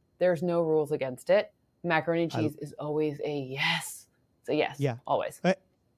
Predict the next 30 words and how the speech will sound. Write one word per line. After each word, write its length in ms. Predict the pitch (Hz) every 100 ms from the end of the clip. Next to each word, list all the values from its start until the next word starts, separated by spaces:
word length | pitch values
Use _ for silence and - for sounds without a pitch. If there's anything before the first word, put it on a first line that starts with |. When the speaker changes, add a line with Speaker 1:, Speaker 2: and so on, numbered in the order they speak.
| _
Speaker 2:
I 320 | 165 180 180 175
agree 280 | 151 139 151
with 140 | 175
that. 320 | 190 185 202 - _ _ _ _ _
Fully 540 | 175 180 175 165 156 _ _
never 300 | 156 151 151
having 420 | 139 143 135 127
macaroni 520 | 131 135 139 127 123
and 80 | 117
cheese 220 | - 123
on 140 | 117 104
Thanksgiving. 500 | 107 - 110 104 107 _ _ _ _ _
Is 80 | 147
that 180 | 170 180
crazy? 520 | 165 151 160 220 254 _ _ _ _ - _
Like, 240 | 156 147
I, 80 | 170 202
Speaker 1:
I 40 |
Speaker 2:
I've 20 | 170
Speaker 1:
mean 80 |
Speaker 2:
never 220 | 190 190 180
had 220 | 185 180
mac 260 | 175 170 165
and 100 | 143
cheese. 240 | 185 151
It's 140 | 135
always 300 | 165 170 170
been, 180 | 131 156
like, 340 | 147 139 127 - _ _ _ _
turkey, 680 | - 190 185 185 180 180 180